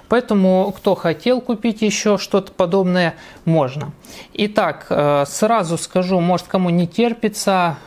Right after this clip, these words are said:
э, может, кому чё, э, хотелось больше узнать об этой камере, э, но не просматривать полное видео,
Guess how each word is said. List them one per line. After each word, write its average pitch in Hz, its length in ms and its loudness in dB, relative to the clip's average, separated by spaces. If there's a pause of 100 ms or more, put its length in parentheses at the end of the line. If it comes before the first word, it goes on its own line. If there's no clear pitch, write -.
э, 151 220 0
может, 180 340 0
кому 170 560 0 (240)
чё, 160 400 -2 (400)
э, 143 400 0
хотелось 156 460 0
больше 226 400 -2
узнать 202 340 0
об 185 140 0
этой 185 200 0
камере, 180 380 0 (300)
э, 156 320 2
но 170 240 2
не 160 160 0
просматривать 160 640 -2
полное 160 300 -2
видео, 151 400 0